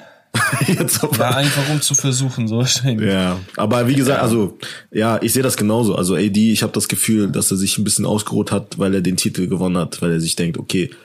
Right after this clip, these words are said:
Speaker 1: es ist schon sehr schwer, überhaupt einen Titel zu gewinnen, wenn man so sieht, wer alles in der Liga
Speaker 2: Soll mir
Speaker 1: nicht,
Speaker 2: nur sagen,
Speaker 1: äh,
Speaker 2: was die
Speaker 1: Titel
Speaker 2: machen,
Speaker 1: gewonnen
Speaker 2: wenn
Speaker 1: hat.
Speaker 2: LeBron raus ist.
Speaker 1: Das ist das Ding.
Speaker 2: LeBron verletzt oder covid oder irgendwas.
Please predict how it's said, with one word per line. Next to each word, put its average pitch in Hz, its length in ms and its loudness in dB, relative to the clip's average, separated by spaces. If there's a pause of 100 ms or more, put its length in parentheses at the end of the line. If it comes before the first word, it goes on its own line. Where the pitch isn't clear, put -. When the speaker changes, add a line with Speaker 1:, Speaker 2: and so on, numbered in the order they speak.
(160)
Speaker 1:
es 120 140 -2
ist 104 120 2
schon 101 340 -2 (180)
sehr 95 320 0
schwer, 98 480 0
überhaupt 92 460 -2
einen 87 140 -2
Titel 87 260 -4
zu - 160 -2
gewinnen, 90 380 -4 (120)
wenn 87 180 -2
man 85 160 0
so 87 100 -2
sieht, 87 360 -4
wer 90 200 0
alles 87 380 -4 (160)
in 87 120 -2
der 85 80 0
Liga 87 240 0
Speaker 2:
Soll 131 140 2
mir - 20 2
Speaker 1:
nicht, 156 160 2
Speaker 2:
nur 147 100 0
sagen, 127 440 -2
Speaker 1:
äh, - 200 -6
Speaker 2:
was 120 160 -2
die 123 80 -4
Speaker 1:
Titel 117 120 0
Speaker 2:
machen, - 100 0
Speaker 1:
gewonnen 110 180 -2
Speaker 2:
wenn 110 120 0
Speaker 1:
hat. 101 60 -4
Speaker 2:
LeBron 101 400 -6
raus 90 300 -12
ist. - 220 -14 (460)
Speaker 1:
Das 78 140 -4
ist - 40 -4
das 82 160 -4
Ding. 92 200 -4 (100)
Speaker 2:
LeBron 131 500 -2
verletzt 117 840 -4
oder 107 320 -6
covid 113 540 -6
oder 123 180 -6
irgendwas. 120 480 -2